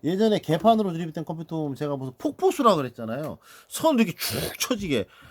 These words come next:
이거 축 처지면은 여기, 이게 램 쪽으로 올라가고 그러니까, 어, 지저분하니까 그냥 선 집어넣어도 문제없을 만큼 이렇게, 이렇게 돼 있어요. 요거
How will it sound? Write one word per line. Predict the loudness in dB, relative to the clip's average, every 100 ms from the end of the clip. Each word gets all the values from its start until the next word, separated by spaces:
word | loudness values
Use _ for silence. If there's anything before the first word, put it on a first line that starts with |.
| _ -4
이거 |
축 | -2 -2 -4 -6 -4
처지면은 | 0 2 4 4 2 2
여기, | 2 2 -2 -6 -12
이게 | -4 -4
램 | 0 0 0
쪽으로 | -2 0
올라가고 | 2 4 4 2
그러니까, | -4 -4 -2 -4 -4 _ -20 _ _
어, | -8 -4 -4 -6
지저분하니까 | -8 -8 -4 -2 -2 -2 -4 -2 -2 -2 -6 -6
그냥 | -2 0
선 | 0 -2
집어넣어도 | -2 0 2 2 0 -2
문제없을 | -2 -2 -2 -4 -6
만큼 | -4 -4 -4 -6 -6
이렇게, | -6 -6
이렇게 | -4 -4 -4
돼 | -4 -4
있어요. | -2 2
요거 | 4 8 6 6